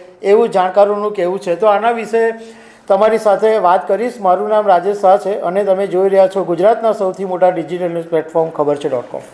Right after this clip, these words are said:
દિલ્હી વિધાનસભાની ચૂંટણીની, અ, જ્યારે તારીખો જાહેર થઈ, ત્યારે અરવિંદ કેજરીવાલે કીધેલું હતું કે અમે એકલા હાથે ચૂંટણી લડવાના છે, કોંગ્રેસની સાથે ગઠબંધન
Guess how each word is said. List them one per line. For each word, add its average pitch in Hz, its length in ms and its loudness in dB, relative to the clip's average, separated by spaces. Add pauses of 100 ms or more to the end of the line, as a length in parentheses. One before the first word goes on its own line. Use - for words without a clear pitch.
(260)
દિલ્હી 247 320 4
વિધાનસભાની 262 760 2
ચૂંટણીની, 262 720 0 (240)
અ, 185 140 4
જ્યારે 214 320 4
તારીખો 233 500 -2
જાહેર 202 420 -4
થઈ, 208 200 -2 (640)
ત્યારે 247 600 6 (100)
અરવિંદ 226 360 2
કેજરીવાલે 226 720 4
કીધેલું 208 500 2
હતું 220 220 -2
કે 220 160 2 (180)
અમે 185 260 -2
એકલા 208 460 0
હાથે 196 320 0
ચૂંટણી 202 380 -6
લડવાના 190 440 2
છે, 196 240 -2
કોંગ્રેસની 202 560 0
સાથે 190 400 0
ગઠબંધન 190 680 0